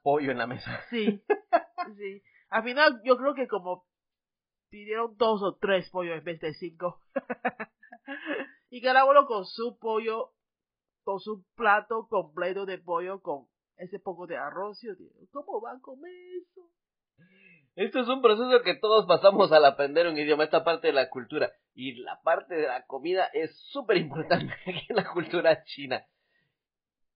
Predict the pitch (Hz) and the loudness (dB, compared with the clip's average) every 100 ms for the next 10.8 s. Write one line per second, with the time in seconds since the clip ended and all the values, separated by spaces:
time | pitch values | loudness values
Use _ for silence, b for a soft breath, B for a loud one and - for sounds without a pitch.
0 | _ _ _ 165 220 254 262 226 190 190 | _ _ _ -6 2 4 6 4 2 2
1 | 220 202 202 190 180 175 170 127 104 _ | 2 2 2 2 2 4 4 2 -12 _
2 | _ _ _ 131 185 147 - _ _ _ | _ _ _ -2 0 0 -2 _ _ _
3 | 151 160 190 202 269 269 226 226 240 175 | -6 -4 -4 0 -2 2 4 4 2 2
4 | 156 139 123 120 117 98 _ - 143 151 | 2 2 0 0 0 -2 _ -16 -12 -10
5 | 160 151 147 175 160 127 123 123 170 175 | -4 -2 -2 -2 -4 -6 -8 -6 -6 -8
6 | _ _ _ _ _ _ _ _ _ _ | _ _ _ _ _ _ _ _ _ _
7 | _ _ - 247 226 175 - - 202 226 | _ _ 2 4 4 0 -8 -10 -2 2
8 | 185 147 202 180 139 165 156 - _ _ | 4 4 2 0 -4 -2 -2 -4 _ _
9 | - 135 151 160 175 160 214 - _ _ | -6 -4 -2 -2 -4 -4 -6 -10 _ _
10 | - 139 139 127 - 120 123 | -10 -6 -6 -6 -4 -2 -2